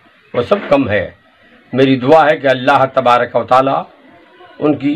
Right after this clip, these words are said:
मग़फ़िरत फरमाए, उनको आला से आला जन्नत में मकाम अता फरमाए और उनकी कब्र को नूर सुरूर से भर दे, उनकी कब्र को वसी फरमा दे।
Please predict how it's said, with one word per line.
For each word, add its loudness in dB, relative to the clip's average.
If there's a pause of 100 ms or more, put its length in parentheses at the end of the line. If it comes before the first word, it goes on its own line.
(760)
मग़फ़िरत 0
फरमाए, 0 (360)
उनको -4
आला 4
से -2
आला 4
जन्नत -2
में -2
मकाम 0
अता 0
फरमाए 0 (540)
और 4 (600)
उनकी -2 (100)
कब्र 0
को -6 (680)
नूर 2 (500)
सुरूर 2
से 0
भर 0
दे, -4 (840)
उनकी -4
कब्र -2
को -4
वसी -4
फरमा 2
दे। -8